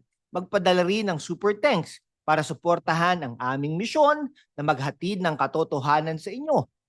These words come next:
lalo na sa mga O F W na gustong-gusto ng balita mula sa Pilipinas. At kay Romualdez at Hontiveros,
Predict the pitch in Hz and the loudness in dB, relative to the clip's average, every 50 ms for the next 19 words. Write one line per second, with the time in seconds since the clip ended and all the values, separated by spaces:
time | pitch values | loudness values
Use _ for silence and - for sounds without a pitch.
0 | _ - 131 147 151 160 165 165 160 156 143 - 151 139 135 139 143 - 151 151 | _ 0 2 4 4 6 4 2 2 0 0 -2 -2 -4 -4 -2 -2 -2 0 0
1 | 156 156 151 135 156 165 165 160 170 175 180 190 220 247 247 220 170 151 147 143 | 0 0 -2 0 0 0 2 2 2 2 0 0 -2 -2 -2 -4 -4 -6 -8 -8
2 | - - 208 214 196 208 196 - 240 240 214 196 180 160 175 202 233 247 - - | -6 -6 -6 -4 -4 -6 -2 0 0 0 0 0 2 2 2 2 0 0 -2 -2
3 | 151 - - _ - 147 151 165 170 160 - 160 - 151 143 127 - _ _ _ | -4 -4 -6 _ -14 -10 -4 0 2 2 2 2 0 -4 -6 -6 -8 _ _ _
4 | 156 156 139 135 - 127 120 110 107 104 - - - _ _ _ _ _ _ _ | -2 -2 -2 -2 -4 -6 -8 -10 -12 -14 -18 -20 -20 _ _ _ _ _ _ _
5 | _ - 175 175 - - 220 208 196 196 190 196 190 190 185 185 175 160 170 156 | _ -8 -8 -4 0 4 4 6 6 6 4 4 4 4 2 0 -4 -4 -6 -8
6 | - 156 160 160 147 156 135 139 143 135 120 117 - - | -8 -6 -6 -6 -6 -4 -2 0 0 0 -2 -4 -10 -16